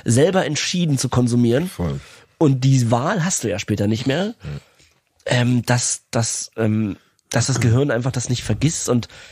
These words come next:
Speaker 1: dass unser Verstand uns da nicht helfen konnte in dem Moment, ne?
Speaker 2: Nee, du bist einfach abhängig.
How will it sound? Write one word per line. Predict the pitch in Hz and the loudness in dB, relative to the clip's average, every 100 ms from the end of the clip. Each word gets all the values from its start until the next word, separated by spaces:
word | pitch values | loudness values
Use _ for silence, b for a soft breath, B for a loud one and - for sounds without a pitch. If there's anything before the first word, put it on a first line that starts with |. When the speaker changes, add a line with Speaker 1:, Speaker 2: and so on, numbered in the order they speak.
| B B | B B
Speaker 1:
dass | 123 113 | -4 0
unser | 131 117 | 0 0
Verstand | 120 98 113 131 175 | 0 0 0 -2 -2
uns | 156 | -2
da | 156 | 0
nicht | 151 170 | 0 0
helfen | - - 139 | -4 -2 -4
konnte | 95 101 101 | -2 -2 0
in | 104 | 0
dem | 101 | 0
Moment, | 92 101 - | -2 -4 -2
ne? | 127 - | -4 -2
Speaker 2:
Nee, | 69 | -6
du | 67 | -6
bist | 69 - | -8 -8
einfach | 62 - 65 - | -8 -10 -12 -12
abhängig. | - 71 69 67 - | -14 -10 -8 -6 -8